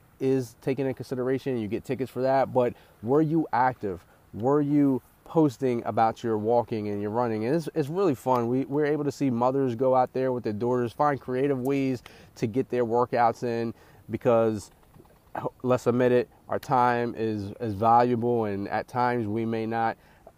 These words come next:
be alone. We may have our children. So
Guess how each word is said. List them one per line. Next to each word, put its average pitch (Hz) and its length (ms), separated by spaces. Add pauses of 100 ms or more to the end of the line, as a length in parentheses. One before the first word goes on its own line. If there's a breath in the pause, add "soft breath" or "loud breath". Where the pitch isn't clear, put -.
(320)
be 185 200
alone. 107 500
We 113 160
may 139 180
have 156 300
our 117 120
children. 92 440 (220)
So 113 480